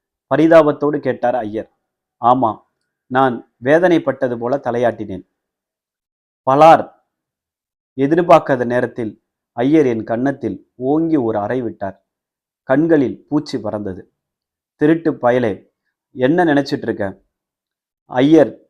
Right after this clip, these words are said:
காலபைரவன் போல என் முன்னே நின்றார். எனக்கு கிடுகிடுவென நடுக்கம் எடுத்தது. கைகூப்பியவாறு என் உள்ளாடைகள் நனைய நான் நின்றேன்.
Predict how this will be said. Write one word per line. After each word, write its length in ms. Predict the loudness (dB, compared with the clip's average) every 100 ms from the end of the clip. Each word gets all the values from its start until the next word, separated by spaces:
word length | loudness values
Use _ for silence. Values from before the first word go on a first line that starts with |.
| _ _
காலபைரவன் 760 | 2 6 6 6 4 2 2 -2
போல 220 | -4 -2
என் 160 | -2 -4
முன்னே 240 | -6 -4
நின்றார். 460 | -4 -4 -4 -6 -8 _ _ _ _
எனக்கு 460 | -4 -4 -4 -10 -6
கிடுகிடுவென 520 | -2 0 0 -2 -2
நடுக்கம் 380 | -4 -6 -6 -6
எடுத்தது. 460 | -8 -10 -12 -14 _ _ _ _ _ _ 2
கைகூப்பியவாறு 960 | 2 4 0 0 2 4 4 2 -6 _ _ _
என் 400 | -2 0 0 -4 -6
உள்ளாடைகள் 680 | 0 6 8 8 4 0 -4
நனைய 420 | -4 -2 -4 -6
நான் 220 | -6 -4
நின்றேன். 480 | -4 -4 -4 -6